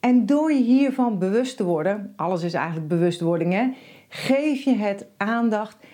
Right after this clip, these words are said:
en ervaar je nog meer rust.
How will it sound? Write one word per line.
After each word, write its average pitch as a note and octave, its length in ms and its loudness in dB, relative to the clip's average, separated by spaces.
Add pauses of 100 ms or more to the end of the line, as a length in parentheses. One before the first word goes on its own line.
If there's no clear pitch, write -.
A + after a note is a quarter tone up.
(120)
en A#3+ 180 0
ervaar A3 520 -2
je G#3 260 -2
nog F#3 460 2
meer D#3+ 340 -2
rust. F3+ 560 -2